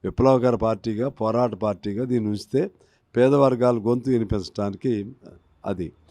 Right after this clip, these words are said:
రెండోది సింగరేణికి సంబంధించి, సింగరేణిలో డబ్బులున్నా లేకపోయినా సరే సింగరేణి అనేది ఇప్పుడు మేము,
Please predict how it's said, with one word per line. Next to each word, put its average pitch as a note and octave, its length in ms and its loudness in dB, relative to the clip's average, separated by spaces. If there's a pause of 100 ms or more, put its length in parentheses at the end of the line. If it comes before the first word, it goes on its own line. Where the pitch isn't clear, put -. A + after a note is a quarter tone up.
(360)
రెండోది D3 560 4
సింగరేణికి D#3+ 540 4
సంబంధించి, C3 840 2 (420)
సింగరేణిలో D#3+ 880 6 (520)
డబ్బులున్నా D3 560 6
లేకపోయినా C3+ 460 4
సరే B2+ 340 2 (300)
సింగరేణి C3+ 520 4
అనేది C3+ 280 4
ఇప్పుడు B2+ 180 -2
మేము, A2 380 2